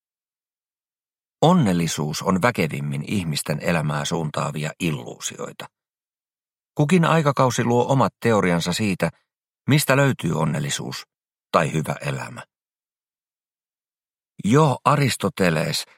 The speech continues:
kolmesataakahdeksankymmentäneljä, kolmesataakaksikymmentäkaksi ennen Kristusta määritteli onnellisuuden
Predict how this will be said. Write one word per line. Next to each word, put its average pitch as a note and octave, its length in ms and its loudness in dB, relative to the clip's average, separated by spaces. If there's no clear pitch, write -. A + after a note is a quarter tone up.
kolmesataakahdeksankymmentäneljä, G#2+ 1800 2
kolmesataakaksikymmentäkaksi F#2+ 1500 0
ennen E2+ 220 0
Kristusta F2 540 -4
määritteli D3 560 2
onnellisuuden G2+ 800 2